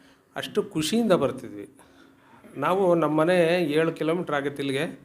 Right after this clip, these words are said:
ಅಲ್ಲಿಂದ ಇಲ್ಲಿ ಬರ್ಬೇಕಾದ್ರೆ ಕನಿಷ್ಠ ಒಂದು ಹದಿನೈದರಿಂದ ಇಪ್ಪತ್ತು ನಿಮಿಷ ಬೇಕಾಗ್ತದೆ. ನಾವು ಮೂರುವರೆಗೆ ಎದ್ದು ನಾಲ್ಕರಿಂದ ಐದು ಯೋಗ ಮಾಡಿ, ಐದರಿಂದ ಐದೂವರೆ ನಮ್ಮ ಮನೆಯ ಕೆಲಸಗಳನ್ನು,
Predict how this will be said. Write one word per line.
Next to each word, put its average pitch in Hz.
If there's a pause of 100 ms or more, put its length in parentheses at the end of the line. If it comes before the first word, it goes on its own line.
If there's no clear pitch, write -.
(960)
ಅಲ್ಲಿಂದ 170
ಇಲ್ಲಿ 156
ಬರ್ಬೇಕಾದ್ರೆ 151
ಕನಿಷ್ಠ 139
ಒಂದು 139
ಹದಿನೈದರಿಂದ 143
ಇಪ್ಪತ್ತು 131
ನಿಮಿಷ 127 (640)
ಬೇಕಾಗ್ತದೆ. 131 (1040)
ನಾವು 143
ಮೂರುವರೆಗೆ 147 (360)
ಎದ್ದು 147 (440)
ನಾಲ್ಕರಿಂದ 139
ಐದು 131
ಯೋಗ 135
ಮಾಡಿ, 135
ಐದರಿಂದ 135
ಐದೂವರೆ 135
ನಮ್ಮ 131 (500)
ಮನೆಯ 143
ಕೆಲಸಗಳನ್ನು, 131